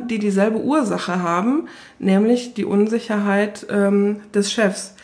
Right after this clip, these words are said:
Da hat uns zum Beispiel, ähm, Tim auch etwas zugesagt,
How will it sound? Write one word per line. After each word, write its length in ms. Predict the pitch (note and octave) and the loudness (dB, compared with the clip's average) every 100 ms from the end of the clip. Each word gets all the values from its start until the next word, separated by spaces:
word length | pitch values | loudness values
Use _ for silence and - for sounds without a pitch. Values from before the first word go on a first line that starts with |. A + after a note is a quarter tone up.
| - - - | -20 -20 -2
Da 180 | G3 G#3 | 2 2
hat 160 | B3 B3 | 0 0
uns 280 | A#3+ - | -2 0
zum 120 | A#3 G#3+ | -2 2
Beispiel, 640 | G#3+ A3 - G#3 G3+ G3 - | 2 0 0 4 4 2 2
ähm, 300 | F#3+ F#3 - | 2 2 0
Tim 280 | - E4 - | 2 2 2
auch 160 | F#3 | 0
etwas 380 | F#3 F#3+ G#3+ G#3+ | -2 -2 -4 -4
zugesagt, 680 | - A#3 A#3+ A#3 C#4 G#4 | -4 -2 0 2 2 0